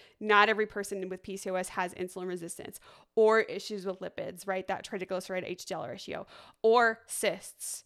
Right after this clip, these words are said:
right? They ha-, they present so differently and their, their body's, you know, response to things is going to be different and their lifestyle implications, right? Their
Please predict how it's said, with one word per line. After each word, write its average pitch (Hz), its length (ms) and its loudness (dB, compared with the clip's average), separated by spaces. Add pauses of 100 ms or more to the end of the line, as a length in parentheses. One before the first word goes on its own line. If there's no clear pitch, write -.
right? 202 360 4 (300)
They 220 200 4
ha-, 226 280 2
they 214 140 6
present 220 480 0
so 233 380 0
differently 202 680 -4
and 220 540 4
their, 202 360 -4 (180)
their 208 240 -2
body's, 208 840 -2 (540)
you 202 260 -4
know, 190 480 2
response 220 680 2
to 226 160 -6
things 190 360 -2
is 202 140 -6
going 190 180 -4
to - 80 -20
be 202 100 -8
different 190 440 -4
and 254 180 0
their 349 140 2
lifestyle - 1000 -4 (240)
implications, - 760 -6
right? 214 280 2 (220)
Their 208 340 0